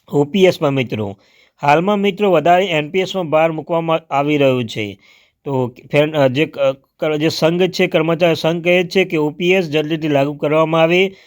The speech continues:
પેન્શનધારક મિત્રો માટે ઓ પી એસ સારું પગલું કહી શકાય છે. આ સાથે સાથે કેટલીક પણ મહત્વની બાબત એ ચર્ચા કરવામાં આવી છે. ટી ઓ આરમાં કેટલીક બાબત અપૂરતીના કારણે આજે વડાપ્રધાન નરેન્દ્ર મોદી સાહેબને પત્ર લખીને પોતાની માગણીઓને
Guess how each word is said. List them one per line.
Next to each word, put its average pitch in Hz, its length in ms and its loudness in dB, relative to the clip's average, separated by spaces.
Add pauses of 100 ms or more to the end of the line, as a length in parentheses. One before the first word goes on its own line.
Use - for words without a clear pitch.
(340)
પેન્શનધારક 190 600 0
મિત્રો 175 320 -4
માટે 170 200 0
ઓ 151 100 0
પી 160 240 -4
એસ 165 120 0
સારું 147 380 0
પગલું 143 380 -4
કહી 139 160 -4
શકાય 135 380 -4
છે. 117 360 -8 (420)
આ 151 160 2
સાથે 190 300 0
સાથે 185 260 0
કેટલીક 170 440 -4
પણ 175 120 -10
મહત્વની 170 400 0
બાબત 160 420 2
એ 160 140 -2
ચર્ચા 160 340 0
કરવામાં 147 440 -2
આવી 151 180 0
છે. 170 360 -2 (380)
ટી 160 100 0
ઓ 170 60 6
આરમાં 185 340 4
કેટલીક 170 320 -8
બાબત 165 300 0
અપૂરતીના 160 600 -2
કારણે 156 400 0
આજે 147 240 0
વડાપ્રધાન 160 500 0
નરેન્દ્ર 147 260 -4
મોદી 143 280 -4
સાહેબને 151 440 -2
પત્ર 151 420 0
લખીને 156 340 -2
પોતાની 147 460 -2
માગણીઓને 143 640 0